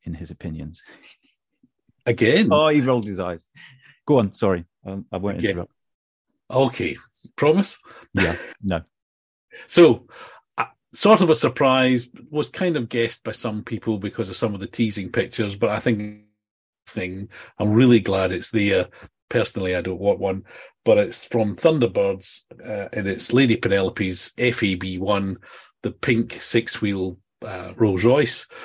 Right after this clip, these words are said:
Speaker 2: Uh, it's gonna be complete with Parker the chauffeur and a little Lady Penelope. It's probably gonna be enormous 'cause I think the, the scale of the thing was huge anyway in the show.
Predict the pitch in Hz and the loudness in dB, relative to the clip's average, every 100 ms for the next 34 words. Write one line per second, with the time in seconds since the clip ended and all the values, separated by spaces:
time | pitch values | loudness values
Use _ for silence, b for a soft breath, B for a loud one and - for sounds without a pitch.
0 | B B B _ - 104 101 110 98 - | B B B _ -8 -8 -2 0 0 -2
1 | 95 - 123 98 - _ 135 127 - 92 | -4 2 0 0 -8 _ 0 0 0 -2
2 | - 113 104 - 107 101 98 98 117 98 | 0 0 0 -2 -4 -4 -4 0 0 0
3 | 95 90 90 104 95 98 - 92 - B | -4 -6 -8 -8 -8 -4 -4 -4 -6 B
4 | B B B B _ _ - 113 - - | B B B B _ _ -4 0 6 6
5 | 110 110 98 101 104 107 113 131 123 - | 8 4 2 0 4 4 4 2 -2 -4
6 | 101 95 110 98 101 90 _ 113 - - | -6 -4 -4 -4 -8 -12 _ -8 -2 4
7 | 110 113 95 92 113 98 95 - - 101 | 6 6 4 -2 -2 -2 -4 -6 -6 -4
8 | 98 110 104 101 98 95 95 - 120 101 | -2 -2 -4 -4 -6 -6 -6 2 2 2
9 | 113 | -4